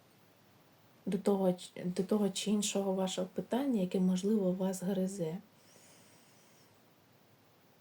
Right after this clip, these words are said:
Ще раз кажу, що це лише мої думки, і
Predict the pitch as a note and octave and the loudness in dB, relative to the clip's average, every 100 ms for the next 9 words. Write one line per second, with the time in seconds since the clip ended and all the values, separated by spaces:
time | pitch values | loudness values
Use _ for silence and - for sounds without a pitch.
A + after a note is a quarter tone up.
0 | _ _ _ _ _ _ _ _ _ _ | _ _ _ _ _ _ _ _ _ _
1 | _ _ _ - - - - A#3+ A3 G#3 | _ _ _ -20 -18 -2 6 6 6 2
2 | - G#3 G#3 - G#3 - G#3 G#3 G3 F3+ | -4 -2 -2 -4 -6 -4 -2 0 0 -2
3 | - F#3+ G#3+ G#3+ A3 G#3 G3 F#3 F#3 G3 | -2 -2 0 0 -2 0 0 0 0 0
4 | G3 - G#3 G3+ F3+ - F#3 F#3 F3 | -2 -4 -4 -2 -4 -4 -2 0 0